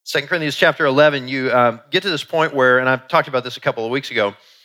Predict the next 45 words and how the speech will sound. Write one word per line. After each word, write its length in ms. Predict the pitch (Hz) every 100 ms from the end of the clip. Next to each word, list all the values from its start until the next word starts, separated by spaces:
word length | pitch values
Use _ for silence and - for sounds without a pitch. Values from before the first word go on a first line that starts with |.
| _
where 260 | 165 165 160
the 80 | 151
Apostle 500 | 147 - 247 254 170
Paul 680 | - 196 185 131 120 123 123 _ _ _ _
is 180 | 180 160
in 140 | 175
the 80 | 165
midst 560 | 160 175 302 311 - -
of 480 | 139 123 151 165 - _ _ 202
a 80 |
debate. 440 | 214 269 349 - - _ _ -
He 80 |
doesn't 180 | 226 247
wanna 140 | 254 196
be. 100 | 190
This 180 | 233
would 120 | 247 220
be 120 | 233
like, 220 | 208 180
I 80 | 170
would 120 | 196
say 100 | 214
this, 140 | 196 160
it's 220 | 185 156
like 160 | 175 175
the 100 | 180
apostolic 600 | 185 208 175 196 180 -
primary. 480 | 156 143 120 87 - -
That's 140 | 139
what 120 | 311
<laughs> 40 | -
he's 160 | 160
stepped 320 | - 165 -
into. 320 | 156 143 127 107 - -
And, 280 | - 165 165
uh, 140 | 160 160
and 160 | 185
in 100 | 185
his 200 | 175 -
case, 260 | - 196 156
he 80 | 220
is 140 | 190
the 100 | 165
reluctant 520 | 151 156 175 - 170
candidate. 440 | - 147 135 110